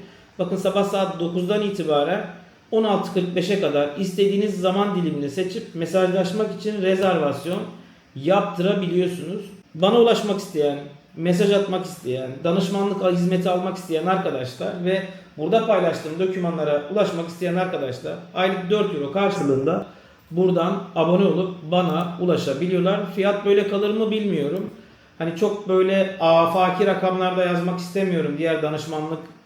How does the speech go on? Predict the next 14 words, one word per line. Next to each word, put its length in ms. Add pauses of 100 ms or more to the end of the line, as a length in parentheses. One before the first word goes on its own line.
isteyen 380
arkadaşlar 840
gibi. 160 (720)
Ama 160 (160)
fiyat 240
uygun. 440 (260)
Bunun 400
karşılığında 840
da 140 (640)
dediğim 340
gibi 320 (100)
hizmet 440
satın 480 (120)
alabiliyorsunuz. 920